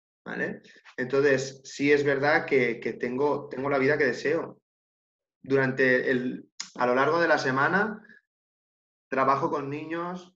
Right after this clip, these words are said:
me nutro de su alegría, me voy feliz a casa de haber provocado que un niño cambie su comportamiento, no se discuta con un compañero, no se empuje con otro,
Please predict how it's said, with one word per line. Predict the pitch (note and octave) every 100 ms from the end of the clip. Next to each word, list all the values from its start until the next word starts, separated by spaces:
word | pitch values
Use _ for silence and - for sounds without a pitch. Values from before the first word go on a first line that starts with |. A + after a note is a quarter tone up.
| _
me | C3
nutro | C3 C#3+ D3 D#3+
de | D3+
su | D3
alegría, | C#3 C3 C3 D3 D#3 D#3+ D#3+ -
me | B2+ B2
voy | C3+
feliz | C3+ D#3 D3+
a | D3
casa | D3 C#3 D3+
de | C#3
haber | C3 C3 C3+
provocado | D3+ D3 C3+ C#3+ D3
que | C#3+ C#3
un | C3+ C3+
niño | D3 D3+ D#3+ D#3+ - _ _ _
cambie | D3+ F#3
su | G3
comportamiento, | F#3+ D3 C#3 C3+ C#3+ D#3 C#3+ D3+ D3+ D3+ _
no | C#3+
se | D3+ E3+
discuta | - D#3+ D#3
con | C#3+
un | C#3+
compañero, | C#3+ - B2 A#2+ C#3+ C#3+ C#3 - _
no | D3+
se | D3
empuje | E3 D#3 D#3+ C#3
con | C3
otro, | C#3 D3 C#3+ C#3+ C3